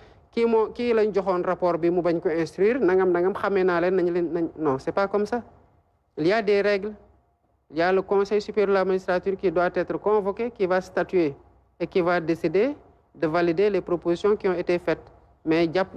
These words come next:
gëm naa ne du yàggati, ndax liggéey bi bu nekkoon cent pour cent, fi ñu toll nii def nañ ci lu mat quatre-vingt-dix-huit pour cent, et que dans les prochaines semaines,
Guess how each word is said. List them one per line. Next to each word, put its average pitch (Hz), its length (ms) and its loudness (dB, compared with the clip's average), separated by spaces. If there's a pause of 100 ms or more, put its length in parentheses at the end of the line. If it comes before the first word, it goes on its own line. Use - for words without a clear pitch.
gëm 196 200 2
naa 180 160 2
ne 185 80 0
du 175 120 -2
yàggati, 160 440 -2 (100)
ndax 170 180 -4
liggéey 175 280 2
bi 208 220 -2 (140)
bu 156 160 -4
nekkoon 190 380 2
cent 202 260 0
pour 185 180 -2
cent, 160 260 -2 (580)
fi 196 80 0
ñu 202 100 4
toll 175 260 0
nii 175 140 0
def 175 160 -4
nañ 170 160 0
ci 170 100 -8
lu 165 100 -4
mat 160 160 0
quatre-vingt-dix-huit 165 680 -2
pour 151 160 0
cent, 156 220 0
et 160 100 -4
que 170 100 -4
dans 190 180 0
les 208 100 0
prochaines 175 380 -2
semaines, 170 320 0